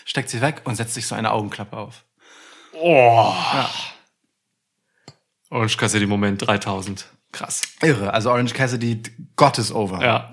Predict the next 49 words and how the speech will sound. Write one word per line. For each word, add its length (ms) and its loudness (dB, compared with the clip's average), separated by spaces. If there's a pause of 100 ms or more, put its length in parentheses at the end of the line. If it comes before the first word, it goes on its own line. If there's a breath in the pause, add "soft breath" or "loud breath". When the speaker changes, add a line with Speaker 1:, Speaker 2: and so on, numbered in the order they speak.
Speaker 1:
Also, 180 -4
äh, 80 -4
äh, 500 -2
Merch 520 4
mit 120 0
Orange 260 2
Cassidy 300 -2
mit 160 0
Augenplatte, 800 -2
äh, 140 2
Augenklappe 760 -2 (200)
geht 420 -6
durch 180 0
die 220 -8
Decke 240 0
Speaker 2:
Ja. 40 -2
Speaker 1:
danach. 380 -4 (140)
Speaker 2:
Ja. 60 -4
Speaker 1:
Irre. 220 -6 (260)
Ja. 280 -8 (180 loud breath)
Speaker 2:
Heftig. 260 -18 (1000 loud breath)
Wir 100 -6
müssen, 320 -6
müssen, 240 -6
müssen 220 -4
wir 80 -2
noch, 180 -6
wir 120 -12
müssen 240 -8
eigentlich 260 -14
was 80 -16
mit 120 -10
Kevin 260 -10
Owens 280 -6
machen, 320 -18
oder? 240 -16 (540)
Speaker 1:
Warum? 320 0 (360 soft breath)
Speaker 2:
Weil 120 -10
Kevin 260 -8
Owens 220 -6
auch 80 -10
so 120 -8
viel 100 -4
Geschichte 440 -6
hat 140 -8
mit, 180 -10
äh, 260 -8
einigen 360 -8
dieser 400 -8